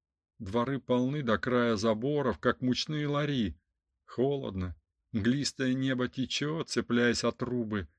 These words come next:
На трубах небо навязло, как водяные травы на сваях, и струится к изящными дымками. Холодно. Заносы осадили город. Где-то в степи мерзнут санитарные поезда,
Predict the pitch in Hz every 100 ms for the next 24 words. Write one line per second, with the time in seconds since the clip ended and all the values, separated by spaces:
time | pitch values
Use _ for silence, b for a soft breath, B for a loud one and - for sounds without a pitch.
0 | _ _ _ _ - 117 117 151 185 143
1 | 135 131 139 131 135 139 139 180 185 151
2 | 120 - 120 120 117 143 160 165 160 175
3 | 165 135 117 123 - 131 135 127 110 85
4 | - 101 - 120 151 165 156 - 123 131
5 | 110 139 127 - 120 113 123 120 143 123
6 | 107 95 _ _ _ _ _ - - 113
7 | 110 104 98 90 - _ _ _ - 113
8 | 131 156 147 135 120 117 104 120 117 107
9 | 104 98 95 - _ _ _ - 110 113
10 | 123 127 - 127 117 131 120 131 107 117
11 | - 117 110 - 117 110 107 107 113 107
12 | 95 117 147 147